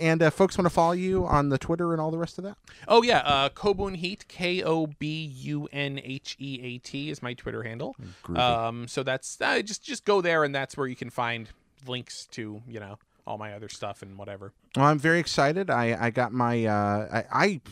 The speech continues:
Speaker 1: I think I've told you this before, Chris, to finance my move to, uh, California
Speaker 2: Uh-huh.
Speaker 1: when I started working in the games industry, I sold my small but very nice video game collection.
Speaker 2: Oh, right. That's
Speaker 1: And,
Speaker 2: right, yeah.
Speaker 1: uh, uh, so I was excited to have my,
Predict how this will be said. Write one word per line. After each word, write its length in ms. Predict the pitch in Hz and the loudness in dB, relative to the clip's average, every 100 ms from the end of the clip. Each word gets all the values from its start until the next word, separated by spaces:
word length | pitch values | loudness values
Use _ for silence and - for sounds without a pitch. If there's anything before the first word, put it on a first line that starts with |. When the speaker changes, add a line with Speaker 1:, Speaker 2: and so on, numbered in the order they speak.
| - | -12
Speaker 1:
I 120 | 117 123 | -2 -2
think 200 | 202 175 | 0 0
I've 80 | |
told 180 | - 117 | 0 0
you 60 | 98 | 0
this 100 | 101 | -6
before, 200 | 101 104 | -8 -8
Chris, 220 | - 104 | -4 -6
to 140 | - 113 | -4 -6
finance 640 | - 139 160 185 165 - | -2 -2 0 -2 -4 -6
my 180 | 123 117 | -4 -2
move 300 | 113 113 113 - | 0 0 -2 -6
to, 540 | - 107 101 98 98 - | -4 0 2 0 -2 -4
uh, 340 | 98 95 90 90 | -2 0 -2 -4
California 640 | - 117 110 165 190 92 104 | -2 -2 0 -2 -4 -4 -2
Speaker 2:
Uh-huh. 140 | 123 | 0
Speaker 1:
when 80 | 107 | 0
I 60 | |
started 360 | 101 - 110 101 | 0 0 0 0
working 200 | 113 113 | -2 -2
in 40 | |
the 80 | 101 | -2
games 240 | 120 151 123 | 0 0 0
industry, 340 | 95 - 104 | -4 -2 0
I 100 | 104 | 0
sold 440 | - - 202 123 | 0 2 2 2
my 140 | 131 110 | 0 0
small 580 | - - 151 123 120 156 | -2 -4 2 4 4 2
but 180 | 135 | 0
very 220 | - 151 185 | 2 2 2
nice 300 | 110 113 - | 0 -2 -6
video 240 | 127 123 | -2 -2
game 160 | 104 98 | -2 -4
collection. 400 | - 90 139 131 | -6 0 0 2
Speaker 2:
Oh, 20 | |
right. 180 | 139 113 - | 0 -2 -2
That's 180 | 120 110 | 0 2
Speaker 1:
And, 80 | |
Speaker 2:
right, 120 | 110 107 | 2 2
yeah. 280 | 110 104 104 - - - - _ | 4 4 0 -6 -20 -20 -20 _
Speaker 1:
uh, 60 | - | 0
uh, 280 | 110 107 107 | 2 2 0
so 300 | - - 123 - | 0 4 4 6
I 220 | 123 120 | 4 6
was 160 | 113 | 4
excited 520 | 120 - 175 175 165 143 | 2 2 4 4 2 2
to 40 | |
have 160 | 127 131 | 0 2
my, 240 | 120 120 | 2 0